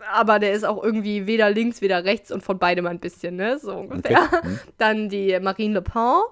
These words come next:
Speaker 1: <laughs> Das ist so falsch, glaub ich. Äh, die ist ganz klar rechts und populistisch und alles. Und der Jean-Luc Mélenchon ist links, also links,
Speaker 2: Mhm.
Speaker 1: links.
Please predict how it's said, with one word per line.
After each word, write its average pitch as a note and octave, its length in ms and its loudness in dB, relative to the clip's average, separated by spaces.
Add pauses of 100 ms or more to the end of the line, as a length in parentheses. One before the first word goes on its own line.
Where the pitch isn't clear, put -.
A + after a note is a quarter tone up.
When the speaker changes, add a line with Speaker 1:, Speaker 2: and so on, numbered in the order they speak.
(140)
Speaker 1:
<laughs> - 80 -12 (560)
Das - 260 -20
ist - 120 -20
so A3 100 -8
falsch, G3+ 440 -12 (440)
glaub A#3 180 -10
ich. A3 160 -8
Äh, G3+ 280 0
die A3+ 200 -4
ist - 260 -12 (320)
ganz A3+ 220 0
klar G3 200 -2
rechts - 520 -6
und G#3+ 300 -8
populistisch C4 880 -4
und G3+ 100 -12
alles. C4+ 340 -6
Und G#3 180 -10
der G3 120 -2
Jean-Luc G3+ 440 -8
Mélenchon G#3 560 -6 (100)
ist - 180 -12
links, B3+ 520 -2 (220)
also F3+ 220 -8 (280)
links, A3+ 220 2
Speaker 2:
Mhm. G3+ 60 0
Speaker 1:
links. F4+ 280 0